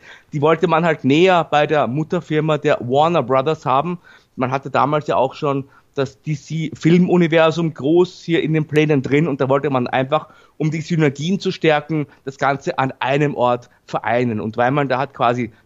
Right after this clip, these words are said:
Dinge vorbereiten musste, hat man dieses Convergence eingeschoben. Tatsächlich war aber Convergence doch so ein bisschen der Versuch, um zu testen, wie reagiert denn der Markt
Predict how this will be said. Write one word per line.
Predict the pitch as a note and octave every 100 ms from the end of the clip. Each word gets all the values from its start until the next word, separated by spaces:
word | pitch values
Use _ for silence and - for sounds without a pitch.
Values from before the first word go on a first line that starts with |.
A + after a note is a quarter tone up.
| D#3+
Dinge | D3+ B2
vorbereiten | - E3 G3+ G#3 F#3+ F#3
musste, | F3+ F3+ - C#3+
hat | C#3
man | D3 C#3
dieses | C#3+ C3+ - _ _
Convergence | D#3 C3 C3+ D#3 C#3 G#2+ A2 _ _ _ _
eingeschoben. | G2+ C3 C3+ A2 _ _ B2 - B2 A#2+ A#2 A2+ G2+
Tatsächlich | B2+ - A2+ D#3+ -
war | A#2+
aber | C3 D#3+
Convergence | - A#2+ A2+ G#2 D#3 D3+
doch | - D3 - - - - _
so | G3+
ein | E3+
bisschen | D#3+ E3+ G3+ F#3
der | F3+
Versuch, | F3 A#2+ D#3+ G#3+
um | G3+
zu | F#3+
testen, | - C#3+ C#3+ - F3+
wie | F3
reagiert | E3+ D3+ F#3+ A#3
denn | A#3+ F3
der | B2+
Markt | G#2+ A2+ G3+ -